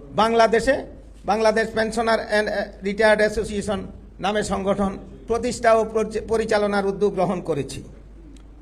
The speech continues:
আরেকটি বিষয়, আমাদের এই সংগঠন আন্তর্জাতিকভাবে বহির্বিশ্বের সাথে বিশ্ব ট্রেড ইউনিয়ন ফেডারেশনের অ্যাফিলিয়েশনের মাধ্যমে আইএলওর সাথে সরাসরি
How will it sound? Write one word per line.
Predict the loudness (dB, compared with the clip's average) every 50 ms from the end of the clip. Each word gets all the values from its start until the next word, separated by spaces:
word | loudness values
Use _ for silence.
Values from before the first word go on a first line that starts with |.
| -20 -20 -20 -20 -20 -20 -20 -20 -20 -20 -20 -10 -4 -2
আরেকটি | -2 0 -2 -4 -4 -6 -6 -6
বিষয়, | -4 0 0 2 2 0 -2 -6 -12 -16 -20 -20 -20 -20 -20 -20 -20 -20 -20 -20 -20 -20 -20 -20 -20 -12 -8
আমাদের | -4 -4 -2 0 0 0 2 0
এই | 0 0 0
সংগঠন | -2 0 0 0 0 0 -2 -4 -4 -8 -12 -18 -18 -20 -20 -10 -4 -2 -2
আন্তর্জাতিকভাবে | 0 2 0 0 2 2 2 2 2 0 -2 2 2 4 4 4 2 2 -2 -6 -12 -16 -18 -18 -20 -20 -20 -20 -4 0
বহির্বিশ্বের | 4 4 4 4 2 -2 -2 0 0 2 2 2
সাথে | 2 2 2 0 -2 -2 -8 -14 -18 -18 -16 -8 -6
বিশ্ব | -6 -6 -2 2 2 2 2 2
ট্রেড | 4 4 4 4 4 0
ইউনিয়ন | -2 0 0 0 0 0
ফেডারেশনের | 0 2 2 2 0 0 -2 -2 0 0 -2 -2 -4 -10 -12 -16 -16 -4 0
অ্যাফিলিয়েশনের | 0 0 2 2 2 2 4 4 2 2 2 2 2 2 2
মাধ্যমে | 0 2 2 2 2 2 2 0 -2 -4 -8 -12 -16 -18 -18 -6 2 4
আইএলওর | 4 6 6 8 8 8 8 8 6
সাথে | 4 4 4 4 4
সরাসরি | 4 4 4 4 4 2 0 0